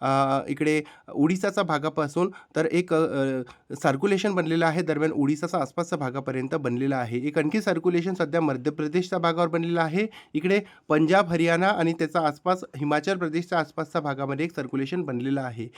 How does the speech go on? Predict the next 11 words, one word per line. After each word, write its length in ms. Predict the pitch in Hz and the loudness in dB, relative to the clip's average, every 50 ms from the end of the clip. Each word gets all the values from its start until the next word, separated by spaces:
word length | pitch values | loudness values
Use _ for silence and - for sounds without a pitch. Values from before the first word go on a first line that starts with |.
| - - - _ - | -20 -20 -18 _ 4
या 140 | 147 170 185 | 6 8 8
व्यतिरिक्त 400 | 208 208 196 196 196 208 196 - | 8 6 2 0 -2 -2 0 0
आपण 200 | 202 196 214 196 | 0 0 0 0
पाहू 300 | 175 180 170 - 262 269 | 0 0 0 2 2 2
शकता, 340 | 240 - 185 - - - 196 | 2 0 -4 -4 -4 -6 -4
सकाळपासूनच 760 | 190 175 151 - 202 233 247 - 214 180 180 180 175 185 180 | -2 -4 -2 0 2 2 2 2 0 0 0 0 0 2 2
आपण 300 | 175 160 143 - 170 190 202 - - - - - | 0 0 2 2 2 2 0 -4 -12 -20 -6 -4
आपल्या 280 | 143 139 143 185 190 170 | -2 0 2 2 2 4
राज्यामध्ये 540 | 156 147 139 139 185 202 190 185 156 165 175 | 4 2 2 2 0 0 0 0 -2 -2 -4
काही 240 | - 156 143 151 | -4 -4 -4 -4
जिल्ह्यांमध्ये 680 | 165 143 147 147 147 151 156 156 151 147 135 143 165 190 | -4 -4 -4 -2 -2 0 0 0 -2 -2 -2 -2 -2 -4